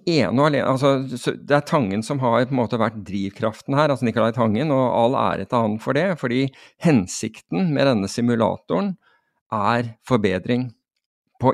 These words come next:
individuelt nivå. Så porteføljeforvalterne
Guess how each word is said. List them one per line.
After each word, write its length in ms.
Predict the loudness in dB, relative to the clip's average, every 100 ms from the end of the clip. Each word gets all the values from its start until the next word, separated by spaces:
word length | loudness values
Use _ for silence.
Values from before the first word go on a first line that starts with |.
| 6
individuelt 560 | 6 6 4 2 2 -2
nivå. 320 | 0 0 -2 -2
Så 100 | -4
porteføljeforvalterne 1500 | -2 -4 -4 -2 -2 0 -4 -4 0 0 -2 -4 -4 -2